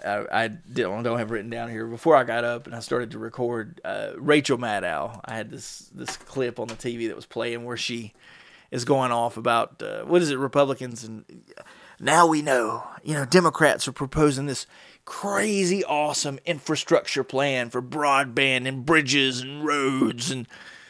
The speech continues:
they're just not meeting us halfway. They won't sign off on it. And I thought to myself, "Okay, look, let, let's be very clear here. If you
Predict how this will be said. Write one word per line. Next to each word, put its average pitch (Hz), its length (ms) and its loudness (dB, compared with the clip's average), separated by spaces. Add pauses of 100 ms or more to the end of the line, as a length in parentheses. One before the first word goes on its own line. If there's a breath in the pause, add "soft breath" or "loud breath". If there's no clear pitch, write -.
(380 loud breath)
they're 226 120 10
just 208 200 0
not 185 240 4
meeting 202 240 -4
us 156 140 -4
halfway. 190 500 8
They 180 140 6
won't 190 200 6
sign 185 280 8
off 208 220 6
on 139 140 0
it. 92 140 -6
And 143 140 -6
I 143 140 0
thought 143 240 0
to 139 80 -14
myself, 131 420 -4
"Okay, 156 300 -2 (240)
look, 131 200 -6
let, 175 240 -6
let's 240 200 -4
be 180 160 2
very 160 340 10
clear 139 320 2
here. 117 360 -2
If 156 260 4
you 151 840 6